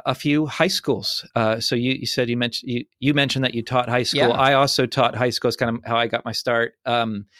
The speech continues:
Speaker 1: as well. And so I definitely wrote it in such a way that a sort of classical school or a, um, you know, sort of Christian homeschool program might be able to make use of it. Um, right. It's, it's definitely has a sort of college level,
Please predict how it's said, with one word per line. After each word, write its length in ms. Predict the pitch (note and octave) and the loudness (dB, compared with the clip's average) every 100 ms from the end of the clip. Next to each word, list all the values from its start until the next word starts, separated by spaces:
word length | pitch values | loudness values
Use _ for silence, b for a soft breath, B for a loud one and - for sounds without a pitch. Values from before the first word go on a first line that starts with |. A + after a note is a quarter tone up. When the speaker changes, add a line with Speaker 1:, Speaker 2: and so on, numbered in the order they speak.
| b b b _ - | b b b _ 0
Speaker 1:
as 160 | A#2 | 0
well. 360 | A2 C3 C3 A#2+ | 2 4 6 4
And 120 | A#2 | 2
so 140 | - B2 | 2 2
I 120 | A#2+ | 2
definitely 800 | B2+ D3 - D3 C3+ B2+ A#2 A2+ | 2 0 0 0 0 0 -2 -4
wrote 400 | G#2+ G#2 A#2+ B2 | -6 0 2 4
it 180 | B2 A#2+ - | 2 0 -2
in 100 | A#2 | -2
such 280 | - B2 B2 | -2 -2 0
a 60 | |
way 240 | A2+ A2+ A2+ | 0 0 0
that 200 | A2+ G#2+ | 0 0
a 240 | G#2+ G2+ | 0 -2
sort 220 | G2+ G2+ | -4 -6
of 80 | G2 | -8
classical 680 | - C3+ C#3 C#3 - A#2+ B2 | -6 0 2 2 0 -2 -2
school 800 | - - B2+ B2 A#2 A#2 A#2 A#2 | -2 -4 -2 0 2 2 2 0
or 260 | A#2 A2+ G#2+ | 0 0 0
a, 280 | G#2 G2+ G2+ | 0 -2 -2
um, 420 | F#2+ F#2+ G2 G2+ B B B B B B | -2 -4 -6 -6 B B B B B B
you 100 | A#2+ | -2
know, 120 | A2 | -2
sort 180 | G2+ A#2 | 0 -2
of 80 | G#2 | -2
Christian 380 | - C3 - G#2+ | -2 -2 -2 -2
homeschool 640 | C3+ C#3+ - - C#3 A#2+ | -2 -2 -4 0 0 0
program 420 | - C3 B2+ B2 | 0 0 0 -2
might 180 | A#2+ A#2+ | -2 -2
be 40 | B2 | -2
able 140 | A2+ | -2
to 80 | A2 | -2
make 320 | A2+ A2 - | -2 -4 -4
use 260 | A#2 A2+ - | -4 -2 -2
of 140 | G#2 | -2
it. 260 | G#2+ G#2+ - - | -2 -2 -4 -4
Um, 400 | A2+ A2 A#2 C3 - _ | -2 0 -4 -10 -16 _
right. 160 | E3 E3+ | 2 2
It's, 200 | F3+ - | 2 2
it's 280 | F#3+ F3+ - | 0 0 2
definitely 720 | F3 E3+ D#3+ C#3+ C3+ A#2+ - _ _ - | 2 4 2 2 2 0 -4 _ _ -4
has 380 | D3 C#3 A2+ - | 0 0 -2 -6
a 80 | A#2 | -4
sort 340 | - - C#3+ | 0 2 2
of 60 | C3+ | 2
college 440 | C3 C3 A#2+ - | 2 2 2 0
level, 520 | A#2+ A2+ A2+ G#2+ G#2 | 0 2 2 2 0